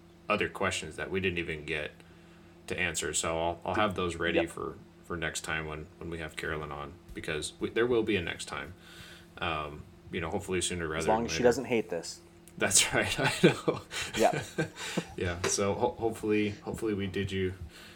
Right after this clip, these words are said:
Speaker 1: did you justice, Carolyn, and, uh, you know, hopefully you enjoy this podcast, and, and we also hope that this, uh, brings about, um, is a platform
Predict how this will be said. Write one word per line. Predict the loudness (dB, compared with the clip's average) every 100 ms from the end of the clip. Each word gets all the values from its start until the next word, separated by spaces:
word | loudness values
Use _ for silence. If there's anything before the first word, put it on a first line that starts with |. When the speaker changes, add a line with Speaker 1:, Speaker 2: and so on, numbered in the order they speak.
| -14 -4
Speaker 1:
did | -2
you | 0
justice, | 2 2 2 0
Carolyn, | 0 0 0 -2 -6 -8
and, | -8 -6 -6 -6
uh, | -6 -6 -10 -16
you | -10 -6
know, | -6
hopefully | -6 -6 -2 -2
you | -2
enjoy | -2 -2
this | -4 -4
podcast, | -2 0 0 0 0
and, | -4
and | -4 -2 0
we | 2
also | 2 2
hope | 0 0
that | -2
this, | 0 2 2 0 -6 -20 -20 -20 -20 -10
uh, | -4 -2 -2
brings | -2 -2 0
about, | -2 0 0 -2 -8 -10
um, | -6 -6 -6 -10 -12 -18 -4
is | -2 0
a |
platform | -2 -4 -4 -4 -4 -4 -4